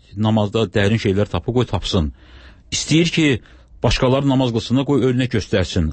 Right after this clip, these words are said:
Amma başqalarına aqressiv olmaq, bu olmaz. Yəni ki, sən, sən o şey, o məsələni qoyma, qoyma, bu müsəlman, müsəlman. Sən namazı qıl yenə, namazı sev yenə, namazla bağlı baş-, ətrafına danış yenə, onları nümunə göstər yenə.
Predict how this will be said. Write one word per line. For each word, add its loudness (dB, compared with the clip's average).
Amma 2
başqalarına 0
aqressiv -2
olmaq, 2
bu 0
olmaz. 0
Yəni 0
ki, -6
sən, -2
sən 0
o 4
şey, 0
o 0
məsələni -2
qoyma, 2
qoyma, 0
bu 2
müsəlman, 0
müsəlman. -2
Sən 2
namazı 0
qıl 0
yenə, -2
namazı 2
sev 0
yenə, 0
namazla 0
bağlı 2
baş-, -8
ətrafına -2
danış 2
yenə, -2
onları 2
nümunə 2
göstər -4
yenə. -6